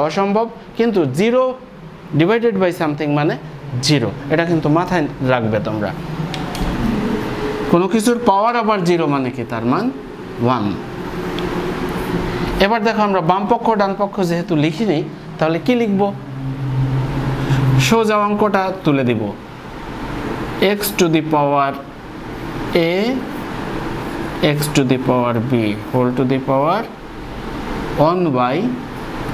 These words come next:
a b, x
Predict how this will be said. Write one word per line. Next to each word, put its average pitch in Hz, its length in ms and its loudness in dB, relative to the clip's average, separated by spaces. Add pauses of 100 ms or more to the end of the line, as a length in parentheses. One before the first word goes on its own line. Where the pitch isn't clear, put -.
(800)
a - 20 2 (100)
b, - 20 2 (1700)
x - 20 -6